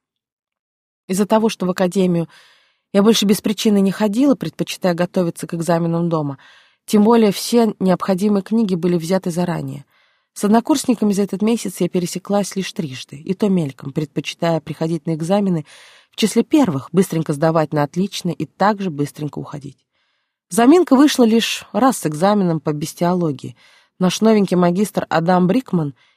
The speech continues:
не выдержал испытания раскрепощённостью и, по слухам, покинул наш славный город буквально через пару дней после Нового года. Подробности тьма рассказывать отказалась, многозначительно щурясь.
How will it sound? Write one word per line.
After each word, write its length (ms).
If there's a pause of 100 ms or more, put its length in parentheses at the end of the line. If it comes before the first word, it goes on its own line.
(120)
не 140
выдержал 480
испытания 580
раскрепощённостью 1000
и, 20
по 140
слухам, 380
покинул 460
наш 240
славный 460
город 340
буквально 480
через 260
пару 240
дней 180
после 280
Нового 280
года. 320 (600)
Подробности 560
тьма 280
рассказывать 540
отказалась, 680
многозначительно 840
щурясь. 500